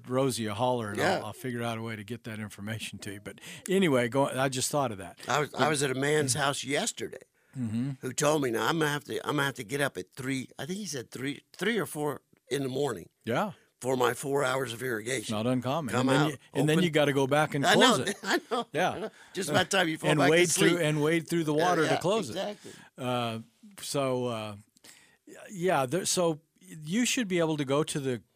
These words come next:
Speaker 1: to the garden center. You're in Mesa. If you go to O A and P or Treeland over there in Mesa, and take a sample or two of the different weeds that you have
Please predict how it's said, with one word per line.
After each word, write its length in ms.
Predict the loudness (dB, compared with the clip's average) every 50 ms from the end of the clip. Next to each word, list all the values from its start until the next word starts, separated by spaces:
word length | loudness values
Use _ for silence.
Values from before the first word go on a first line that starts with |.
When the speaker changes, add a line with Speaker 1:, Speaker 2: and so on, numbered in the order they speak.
| _ _
Speaker 1:
to 160 | -6 -6 -4
the 120 | -4 -4 -6
garden 400 | -4 -2 0 0 0 0 -2 -2
center. 560 | 0 -2 -2 -2 -6 -6 -8 -8 -8 -6 -4
You're 240 | -4 -2 0 0 0
in 180 | 0 0 0
Mesa. 440 | 0 0 0 0 0 0 0 0 0 0
If 120 | -2 -4 -8
you 80 | -8
go 220 | -6 -4 -2 -2 -2
to 180 | -4 -6 -8 -10 _ _ -20 -20 -20 -20 -20 _ _ _
O 180 | -8 -6 -6 -4
A 160 | -2 0 0
and 160 | 0 -2 -4 -6
P 280 | -6 -4 -2 -2 -2
or 80 | -2 -4
Treeland 680 | -4 -4 -2 -2 -2 -2 -2 -2 -2 -4 -4 -4 -4
over 220 | -4 -4 -6 -6
there 160 | -4 -4 -2 -2
in 120 | -2 -2
Mesa, 540 | -2 -2 -4 -4 -4 -6 -8 -8 -10 -12 -14 _ _ _ _ _ _ _ _ _ _
and 220 | -8 -8 -6 -6 -4
take 300 | -2 0 0 0 0 0
a 40 |
sample 540 | 0 0 0 2 2 2 0 0 -2 0 0
or 80 | 0 0
two 260 | -2 -2 -2 0 0
of 60 | 0
the 100 | -2 -2
different 380 | -2 -2 -4 -4 -6 -8 -8 -6
weeds 400 | -4 -2 -2 -2 -2 -4 -4 -6
that 220 | -6 -6 -6 -6
you 80 | -6 -6
have 460 | -4 -4 -4 -6 -6 -8 -10 -14